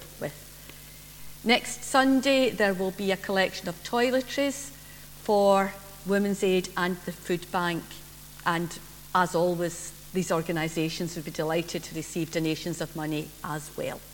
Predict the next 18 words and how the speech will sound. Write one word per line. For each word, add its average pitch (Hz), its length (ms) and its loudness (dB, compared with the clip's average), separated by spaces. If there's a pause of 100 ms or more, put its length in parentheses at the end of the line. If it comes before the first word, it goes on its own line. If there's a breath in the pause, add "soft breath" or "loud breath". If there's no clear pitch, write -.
(1200 loud breath)
We 190 260 6
are 190 220 6
moving 226 360 4
through 208 440 2
our 180 160 4
Lent 180 360 2
Bible 233 300 4
studies, 294 460 0
so 214 160 0
on 185 80 0
Tuesday 262 720 2 (540 loud breath)
of 165 160 0
this 262 280 4
week, 220 300 2
we 185 100 2
meet 214 380 0
at 185 160 2
the - 80 -8